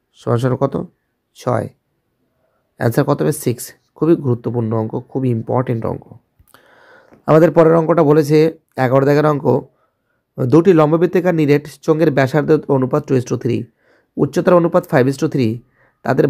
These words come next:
বক্রতলের ক্ষেত্রফলের অনুপাত কত? তো দেখো, অঙ্কটা খুব সুন্দর করে তোমাদের আমি দেখিয়ে দিচ্ছি, অঙ্কটা দেখাচ্ছি। ওকে, তো দেখো, প্রথম লম্ববৃত্তাকার নিরেট চোঙের ব্যাসার্ধ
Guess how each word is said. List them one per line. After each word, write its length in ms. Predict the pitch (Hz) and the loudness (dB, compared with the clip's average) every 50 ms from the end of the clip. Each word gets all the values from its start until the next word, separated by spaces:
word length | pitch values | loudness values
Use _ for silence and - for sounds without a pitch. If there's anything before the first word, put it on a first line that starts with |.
| 123 | 2
বক্রতলের 480 | 123 127 120 - 151 147 160 156 165 - - | 2 0 0 0 -2 -2 0 0 0 0 -2
ক্ষেত্রফলের 420 | 147 127 - 135 131 135 127 123 120 | -2 -4 -2 -4 -2 0 0 0 0
অনুপাত 260 | 117 120 113 120 113 - - | 0 0 -2 -2 -4 -4 -4
কত? 120 | 127 110 - 113 - - | -6 -4 -4 -6 -6 -6
তো 60 | - 127 139 | -2 0 0
দেখো, 220 | 135 131 - 151 147 139 123 | 0 0 2 2 2 4 2
অঙ্কটা 320 | 113 117 117 127 127 127 127 127 | 2 0 0 -2 -2 -2 -4 -4
খুব 100 | - 143 127 - - | -6 -6 -6 -6 -8
সুন্দর 220 | - 123 120 123 117 - | -8 -4 -4 -4 -2 -2
করে 140 | 120 113 110 110 - _ _ _ _ _ _ _ _ _ _ _ _ _ _ | -2 -2 -2 -4 -6 _ _ _ _ _ _ _ _ _ _ _ _ _ _
তোমাদের 240 | - - 127 120 131 123 | -6 -4 -2 0 2 2
আমি 100 | 120 120 117 117 | 2 2 2 0
দেখিয়ে 240 | 110 110 - 135 131 | 0 0 0 -2 -2
দিচ্ছি, 260 | 135 131 - - 147 147 143 - 226 - | -2 -2 -4 -4 -4 -4 -4 -4 -4 -4
অঙ্কটা 400 | 120 117 120 120 117 - 120 120 120 120 120 123 - _ _ _ _ _ _ _ _ _ _ _ _ _ _ _ _ _ _ _ _ _ _ _ _ | -4 -4 -2 -4 -2 0 2 2 2 2 0 -2 -6 _ _ _ _ _ _ _ _ _ _ _ _ _ _ _ _ _ _ _ _ _ _ _ _
দেখাচ্ছি। 420 | 262 180 123 117 - 117 - - - 123 | -2 0 0 0 0 -2 -2 -2 -4 -2
ওকে, 160 | 127 156 165 135 110 - _ _ _ _ _ _ _ _ _ _ _ _ _ _ _ _ _ _ _ _ _ _ _ _ _ _ _ _ _ _ | 0 0 0 0 0 -4 _ _ _ _ _ _ _ _ _ _ _ _ _ _ _ _ _ _ _ _ _ _ _ _ _ _ _ _ _ _
তো 60 | - 170 170 | 0 0 2
দেখো, 160 | 180 160 170 139 - | 2 2 2 0 2
প্রথম 240 | - - 151 147 185 185 175 151 | 0 0 0 0 0 0 0 2
লম্ববৃত্তাকার 600 | 143 139 139 156 156 170 165 170 170 156 175 170 156 147 | 2 2 2 2 0 0 0 -2 -2 -2 -2 -2 0 0
নিরেট 280 | 143 139 156 156 151 - - - - _ _ _ _ _ _ _ _ _ _ _ _ _ _ _ _ _ _ _ _ - | 0 0 0 0 -2 -6 -16 -20 -20 _ _ _ _ _ _ _ _ _ _ _ _ _ _ _ _ _ _ _ _ -2
চোঙের 240 | - 160 143 147 156 131 | 0 2 2 2 2 2
ব্যাসার্ধ 300 | 127 131 123 - 143 127 | 0 0 0 -2 -2 -2